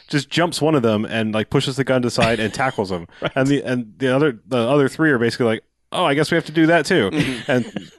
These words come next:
Speaker 1: tackle the other guy.
Speaker 2: They tackle the other guy.
Speaker 1: And yes, they're rolling around the ground, and eventually, I,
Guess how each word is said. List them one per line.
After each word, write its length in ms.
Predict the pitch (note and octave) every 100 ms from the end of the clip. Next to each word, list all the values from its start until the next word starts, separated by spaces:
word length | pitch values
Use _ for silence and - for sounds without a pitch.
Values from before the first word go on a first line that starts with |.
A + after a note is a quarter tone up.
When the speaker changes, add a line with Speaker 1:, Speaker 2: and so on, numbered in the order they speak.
| -
Speaker 1:
tackle 240 | D3 C#3
the 80 | C3+
other 140 | C3+
guy. 100 | G2+
Speaker 2:
They 140 | F#2 C#3
tackle 280 | D#3 A#2 B2
the 120 | A#2+
other 160 | G#2
guy. 200 | F2+ E2+ A2+
Speaker 1:
And 260 | C#3+ D3 C#3
yes, 220 | D3 A#2
they're 140 | D3+
rolling 240 | C#3+ D#3 D3
around 160 | C#3+
the 80 | C#3
ground, 640 | A#2+ B2 B2+ B2+ A#2+ A2
and 180 | - A2
eventually, 460 | G2 A#2 A#2 C3 A2+
I, 160 | G#2